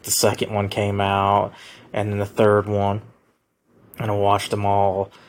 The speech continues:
I remember my brother coming back from the theater after it was either Reloaded or Revolution talking about it, how crazy it was. Just, yeah,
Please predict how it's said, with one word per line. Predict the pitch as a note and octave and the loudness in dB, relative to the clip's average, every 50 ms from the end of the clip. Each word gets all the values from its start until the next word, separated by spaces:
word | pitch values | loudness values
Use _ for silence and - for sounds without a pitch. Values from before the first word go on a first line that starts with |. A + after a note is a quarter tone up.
| - - - | -20 -20 -10
I | - A2+ | -4 -2
remember | A2+ A2 A2 G#2+ | 0 0 2 2
my | G#2 G#2 | 0 0
brother | F#2 G#2+ G#2 G#2 G#2 G#2 G#2 | 2 2 0 2 2 0 -2
coming | G2+ - - A2+ G#2+ G#2 G#2 G#2 G#2 | -4 -4 -4 -4 -2 -2 -2 -2 0
back | G#2 G#2 G#2 G2+ | 0 0 0 -2
from | - - A2+ | -4 -8 -8
the | G#2 G2+ | -8 -8
theater | - - G#2+ G#2+ G#2+ G2+ G#2 G#2 G#2 G#2 G#2 G2+ G2 - - | -4 -2 0 0 0 2 2 2 2 2 2 0 0 -2 -4
after | G#2 G2+ G2+ - - G#2 G2+ G2+ | -4 -6 -4 -2 -2 0 0 0
it | G2+ | 0
was | G2+ G2+ | -2 -2
either | A2 G#2 G#2 G2 | -2 -2 -2 -2
Reloaded | F#2+ G#2 A2 G#2+ G#2+ G#2+ A2 A2 A2 G#2+ | -2 0 0 2 4 4 4 4 4 2
or | G2+ G2+ | 2 2
Revolution | G2+ G#2 G2+ G2 G#2 G#2 G#2+ G#2 G2+ - G#2+ G2 | 0 0 0 0 0 0 0 0 -2 -4 -8 -10
talking | G2+ - - G2+ G2 G2+ G2+ | -6 -2 0 0 0 0 -2
about | G2+ F#2 G2+ G2 G2 G2 G2 | -2 -2 0 0 0 0 -2
it, | G2 - - - - - - - - - - - _ - | -4 -6 -10 -16 -20 -20 -20 -20 -20 -20 -20 -16 _ -6
how | G#2 G2+ | -6 -6
crazy | - - - A#2 G#2+ G#2 G#2 F#2+ G2 G2+ | -4 0 4 4 6 6 4 2 0 0
it | G#2 F#2+ | 0 0
was. | G2+ G2+ G2+ G2 G2+ G2 G2 G2 - - - - - - - - - _ _ _ _ _ - - | 0 0 0 0 0 -2 -2 -4 -8 -12 -20 -20 -20 -20 -20 -20 -20 _ _ _ _ _ -14 -8
Just, | - A2+ G#2 - - - - - - - _ _ _ _ - | -6 -4 -4 -4 -4 -6 -6 -8 -10 -14 _ _ _ _ -4
yeah, | A#2 G#2+ F#2+ F2 F2 | 0 0 0 0 -2